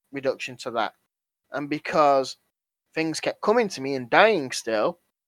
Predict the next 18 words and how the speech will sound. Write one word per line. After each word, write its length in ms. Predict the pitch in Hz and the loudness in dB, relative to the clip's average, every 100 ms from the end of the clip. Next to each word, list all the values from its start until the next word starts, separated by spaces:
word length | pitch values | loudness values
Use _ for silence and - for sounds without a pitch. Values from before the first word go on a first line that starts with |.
| _ - | _ -8
and 160 | 131 | -6
my 80 | 117 | 2
Desecrate 560 | 175 208 - - 131 117 | 6 6 2 -6 -4 -4
was 140 | 127 | -6
popping 320 | - 127 135 | -6 -6 -6
out 80 | 110 | -2
health 320 | - 208 - | 2 2 0
orbs, 360 | 104 110 - - - | -2 -2 -2 -8 -6
I 80 | 131 | -6
was 80 | 127 | -2
basically 500 | 160 160 160 151 135 | -2 -2 -8 -14 -14
healing 540 | - 139 131 113 107 | -14 -12 -10 -10 -10
more 260 | 113 110 113 | -8 -6 -8
than 140 | 113 | -10
I 60 | 113 | -10
was 260 | 117 117 123 | -12 -14 -18
anything 320 | 120 120 110 | -20 -20 -18
else. 280 | 98 - | -18 -20